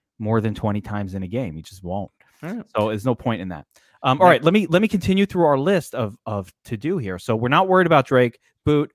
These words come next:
Speaker 1: It's all
Speaker 2: Well, like I
Speaker 1: precautionary,
Speaker 2: said,
Speaker 1: even
Speaker 2: the
Speaker 1: though it's reactionary, but it's precautionary.
Speaker 2: <laughs>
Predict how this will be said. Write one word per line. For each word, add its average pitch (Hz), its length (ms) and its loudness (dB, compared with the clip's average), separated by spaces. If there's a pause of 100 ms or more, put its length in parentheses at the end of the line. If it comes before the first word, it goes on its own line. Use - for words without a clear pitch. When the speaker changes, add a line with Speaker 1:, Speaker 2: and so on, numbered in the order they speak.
(120)
Speaker 1:
It's - 100 -12
all 135 140 4
Speaker 2:
Well, 135 80 -6
like - 20 -4
I 226 40 -2
Speaker 1:
precautionary, 131 540 2
Speaker 2:
said, 143 280 0
Speaker 1:
even 139 180 0
Speaker 2:
the 131 80 2
Speaker 1:
though 123 160 4
it's - 160 -8
reactionary, 117 720 0
but 110 180 -2
it's - 80 -10
precautionary. - 560 -8
Speaker 2:
<laughs> 175 520 -2